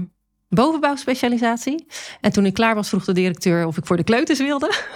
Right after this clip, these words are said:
<laughs> Maar dat ben ik toen gaan doen. En, ehm, ja, ik vond het geweldig. Alleen, ik vond het wel echt heel pittig.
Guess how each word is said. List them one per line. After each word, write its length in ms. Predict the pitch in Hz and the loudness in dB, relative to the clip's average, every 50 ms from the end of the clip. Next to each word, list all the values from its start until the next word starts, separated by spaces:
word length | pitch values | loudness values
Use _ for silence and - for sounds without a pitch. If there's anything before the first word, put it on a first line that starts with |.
| - - - 440 - - | -2 4 4 4 4 4
<laughs> 560 | - - - 349 - - - - - - 302 | 2 4 6 6 6 6 2 0 -2 -2 0
Maar 80 | 294 285 | 2 2
dat 60 | 285 | 2
ben 100 | 254 294 | 4 2
ik 60 | 320 | 2
toen 140 | - 277 277 | 2 2 2
gaan 160 | 311 - 220 | 2 2 2
doen. 200 | 202 208 254 311 427 539 | 4 4 4 2 0 -2
En, 600 | - - - - 208 214 220 220 220 208 214 - - | -6 -8 -2 0 2 2 2 0 -2 -4 -6 -4 -2
ehm, 560 | - 185 180 175 165 170 170 165 165 165 165 170 160 - - - - - - - | 0 2 2 2 0 0 0 0 0 2 0 0 -2 -4 -8 -12 -10 -10 -10 -2
ja, 100 | - 160 | 0 0
ik 60 | 175 | 0
vond 160 | - - 208 208 | 2 2 2 2
het 100 | - - | 4 2
geweldig. 600 | 185 196 233 247 208 165 - 180 - - - _ _ _ _ _ - | 2 4 2 2 0 -2 -4 -6 -8 -12 -16 _ _ _ _ _ 2
Alleen, 200 | 214 214 208 165 | 4 4 4 2
ik 80 | - 202 | 0 0
vond 180 | - 226 208 190 | 0 0 2 2
het 80 | 190 | 2
wel 180 | 214 214 190 - - | 2 2 0 -2 0
echt 320 | - - 208 180 - - | 0 2 2 2 0 2
heel 200 | - 180 180 160 | 4 4 4 4
pittig. 540 | 156 - - 196 - - - - - - - | 2 2 2 0 2 0 -4 -8 -8 -8 -8